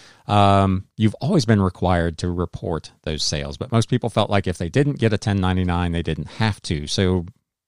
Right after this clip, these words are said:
sellers up to nearly twenty thousand dollars in revenue were not reporting that income to the I R S. Uh, the onus for reporting this income will now fall on payment processors, and those companies will, of course, need to issue that ten ninety-nine K form to anyone who meets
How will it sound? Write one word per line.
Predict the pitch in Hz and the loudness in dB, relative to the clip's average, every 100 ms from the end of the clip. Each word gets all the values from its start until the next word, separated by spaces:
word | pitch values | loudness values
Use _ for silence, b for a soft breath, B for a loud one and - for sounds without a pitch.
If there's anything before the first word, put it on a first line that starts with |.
| _ | _
sellers | - 113 113 107 98 - | -4 2 4 2 0 -4
up | 107 - - | -6 -6 0
to | 101 98 95 92 b b b b - | 2 4 4 2 b b b b 2
nearly | 104 139 110 | 6 6 4
twenty | - 104 101 | 2 2 2
thousand | 92 92 90 | 2 2 2
dollars | 90 90 82 | 2 2 0
in | 85 | 0
revenue | 92 101 92 90 | 2 4 4 2
were | 87 87 | 0 -2
not | 87 92 113 - | 0 0 0 -2
reporting | 98 - 101 98 | -4 -2 -2 0
that | 90 87 | 0 -2
income | 92 85 90 - 76 73 80 - _ _ _ _ _ | -2 -2 -2 -4 -6 -6 -8 -10 _ _ _ _ _
to | - 98 92 90 87 90 - _ _ _ | -4 0 2 2 2 0 -6 _ _ _
the | 107 95 | -4 -4
I | 87 87 | -2 -2
R | 85 95 | 2 4
S. | 113 - - - _ - | 4 2 -4 -6 _ -4
Uh, | 90 87 | -2 0
the | 85 - | -2 0
onus | 110 110 | 2 2
for | - 110 | 0 0
reporting | 101 - 120 113 | 0 0 2 2
this | 104 | 2
income | 120 117 117 | 0 2 2
will | 104 | 2
now | 98 113 170 | 2 2 0
fall | - 123 123 | 4 6 6
on | 110 95 87 | 4 0 0
payment | - 233 202 - | 0 0 0 0
processors, | 90 82 92 80 117 110 | 0 0 -2 0 0 2
and | 104 | 4
those | 123 | 2
companies | - 113 107 117 92 | 2 0 2 0 2
will, | 92 92 | 4 4
of | 101 | 2
course, | - 92 92 | 0 -2 0
need | 90 90 | -2 -4
to | - | -2
issue | 113 - | -2 0
that | 110 110 | 0 0
ten | - 107 | -2 -2
ninety-nine | 95 92 95 85 85 | 2 2 2 0 -2
K | - 147 | 0 0
form | - 120 120 | 2 2 2
to | - | 2
anyone | 104 101 98 | 0 2 2
who | 95 | 0
meets | 90 85 95 - | 0 -2 -4 -6